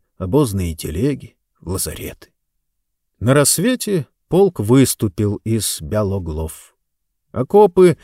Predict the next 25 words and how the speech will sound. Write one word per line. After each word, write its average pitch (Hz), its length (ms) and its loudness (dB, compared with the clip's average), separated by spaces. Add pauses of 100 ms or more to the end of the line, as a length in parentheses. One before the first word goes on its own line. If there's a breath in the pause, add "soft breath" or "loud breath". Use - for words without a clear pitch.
(260 soft breath)
вырытые 151 680 6
ими 151 300 2
накануне, 147 600 4
остались 147 460 0
памятником 135 640 -2
бесполезной 117 640 0
земляной 110 480 0
работы, 101 540 -2 (400 soft breath)
развёрстыми 127 880 0
могилами, 110 580 -2
назначенными 95 800 -4
неведомо 85 480 -4
кому. - 300 -14 (580)
Всё 151 260 0
доступное 135 600 0
слуху 135 340 -2
пространство 120 880 -2 (400 soft breath)
покрыл 175 400 4
слитный 139 580 0
гул. 113 380 0 (640)
Казалось, 131 760 0
ворчит 120 580 -4
растревоженная 117 840 0
утроба 110 420 -4
земли. 98 420 -4